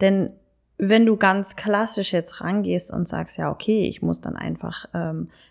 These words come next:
dafür sorgen, dass ich komme, was wolle, ich muss die Arschbacken zusammenkneifen und dann zieh ich durch“,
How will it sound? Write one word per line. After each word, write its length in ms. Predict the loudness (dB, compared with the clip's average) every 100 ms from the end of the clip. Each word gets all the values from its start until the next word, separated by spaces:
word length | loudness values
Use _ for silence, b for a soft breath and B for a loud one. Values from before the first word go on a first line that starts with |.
| -10
dafür 240 | -4 -2
sorgen, 400 | 2 4 4 4
dass 160 | 0 -2
ich 120 | -6
komme, 360 | 2 6 6 4
was 200 | 0 4
wolle, 280 | 6 6 4
ich 380 | 2 0 -8 -2
muss 240 | -2 -2
die 160 | -6 0
Arschbacken 500 | 2 2 2 0 0
zusammenkneifen 880 | -4 -4 -2 -4 -4 -2 0 0 -2
und 240 | 0 -2 -2
dann 140 | -4
zieh 180 | 0 0
ich 200 | 0 2
durch“, 440 | 4 6 4 -2